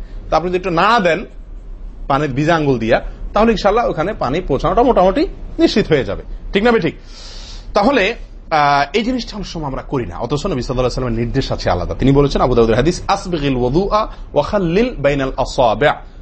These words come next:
ওযুকে পরিপূর্ণভাবে করো। আর ওযুকে পরিপূর্ণভাবে করার একটি অন্যতম, আহ, কাজ হলো আপনার আঙ্গুলের মাঝে কি করা? খেলাল করা। তিনি বলেছেন, "তোমরা আঙ্গুলের মাঝে খেলাল করবে,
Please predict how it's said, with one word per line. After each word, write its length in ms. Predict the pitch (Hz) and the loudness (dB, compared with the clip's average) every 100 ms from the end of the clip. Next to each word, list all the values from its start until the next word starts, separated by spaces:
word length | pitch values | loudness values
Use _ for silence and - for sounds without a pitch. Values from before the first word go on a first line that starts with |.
| - - | -4 0
ওযুকে 340 | 180 233 247 | 2 2 0
পরিপূর্ণভাবে 880 | - 226 226 185 311 311 285 240 226 | 2 2 2 2 2 4 2 4 2
করো। 240 | 190 170 | 4 4
আর 140 | 139 151 | 4 2
ওযুকে 340 | 202 185 254 254 | -2 -4 -2 0
পরিপূর্ণভাবে 720 | 220 214 302 339 311 254 233 | 0 -2 -2 0 2 4 2
করার 440 | 220 214 262 311 339 185 | 4 4 4 2 0 -4
একটি 440 | 180 - - 262 - | -6 -6 -6 -6 0
অন্যতম, 560 | 185 226 320 311 240 202 208 240 - - - - - | 2 2 0 0 0 2 0 -2 -8 -14 -14 -14 -2
আহ, 1000 | - 127 123 120 117 110 107 98 95 - | 2 4 4 4 2 0 -2 -2 -6 -2
কাজ 260 | 170 180 196 | 0 2 2
হলো 300 | 247 302 415 - - - - - | 4 4 2 -8 -20 -18 -14 -6
আপনার 320 | 135 143 131 - | -4 0 -2 -2
আঙ্গুলের 460 | 143 147 170 190 196 | -2 0 2 2 2
মাঝে 320 | 180 143 202 | 0 2 0
কি 140 | 208 | 0
করা? 320 | 190 226 156 101 | 2 4 2 0
খেলাল 220 | 143 139 120 | 0 0 0
করা। 180 | 113 | -4
তিনি 160 | 113 151 | -4 -6
বলেছেন, 260 | 143 175 160 | -6 -6 -8
"তোমরা 220 | 139 165 | -6 -6
আঙ্গুলের 380 | 123 120 127 117 | -6 -4 -4 -4
মাঝে 220 | 113 143 | -4 -6
খেলাল 320 | - 113 110 | -2 -2 -2
করবে, 440 | - 92 104 107 | -4 -4 -2 -2